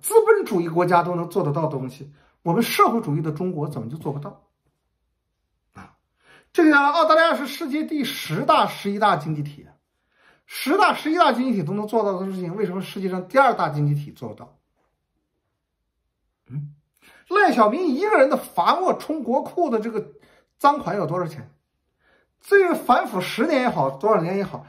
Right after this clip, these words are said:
这些个赃款，这，就把这些赃款拿出一部分，我估计都给大家每周发点钱，都能发他一年半载都没问题啊。那钱哪儿去了？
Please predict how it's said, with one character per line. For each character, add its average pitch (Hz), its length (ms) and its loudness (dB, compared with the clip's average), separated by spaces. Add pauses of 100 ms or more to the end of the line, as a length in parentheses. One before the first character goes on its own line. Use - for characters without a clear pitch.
(340)
这 370 180 2
些 285 180 0
个 269 120 -2
赃 269 280 2
款， - 400 -10 (140)
这， 240 220 -2 (240)
就 392 100 4
把 180 200 4
这 320 160 -2
些 285 120 2
赃 311 280 2
款 160 220 0
拿 143 180 0
出 247 140 -2
一 233 60 -2
部 220 160 -6
分， 185 140 -2
我 143 80 -4
估 160 180 -8
计 165 80 -6
都 160 240 -10 (260)
给 139 80 -10
大 170 120 0
家 175 240 2
每 147 120 -4
周 175 140 -4
发 170 220 0
点 151 120 -2
钱， 139 140 -8
都 147 100 -2
能 147 120 0
发 170 320 -2
他 165 80 -2
一 175 200 -8
年 143 140 -6
半 127 160 -2
载 117 160 -8
都 117 100 -16
没 120 120 -8
问 113 180 -14
题 - 160 -20 (960)
啊。 147 300 -6 (2250)
那 220 80 -2
钱 165 200 -4
哪 208 80 -2
儿 151 100 -8
去 - 120 -14
了？ 160 160 -10